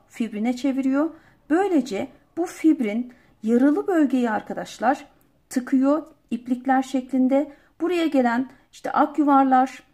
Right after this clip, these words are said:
yine trombositler buradaki açık yarayı kapatıp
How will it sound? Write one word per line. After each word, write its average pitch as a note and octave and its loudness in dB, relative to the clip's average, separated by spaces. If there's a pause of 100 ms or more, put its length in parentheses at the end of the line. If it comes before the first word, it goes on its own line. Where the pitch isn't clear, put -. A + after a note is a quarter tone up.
(220)
yine C#4+ 4
trombositler C4+ 0 (240)
buradaki C#4+ -2
açık - -4
yarayı G3 -8
kapatıp C#4+ -6